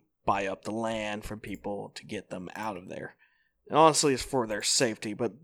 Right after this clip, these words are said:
there are still some stragglers still living who ref-, absolutely refuse to leave.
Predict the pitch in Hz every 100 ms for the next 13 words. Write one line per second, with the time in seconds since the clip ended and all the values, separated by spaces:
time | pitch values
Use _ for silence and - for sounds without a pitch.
0 | 175 190 202 - 269 262 - 190 - 104
1 | 113 131 131 - - - 131 117 110 127
2 | 139 139 _ _ _ - 104 107 - -
3 | - 80 110 - 120 110 95 92 - 104
4 | 117 - 101 110 123 131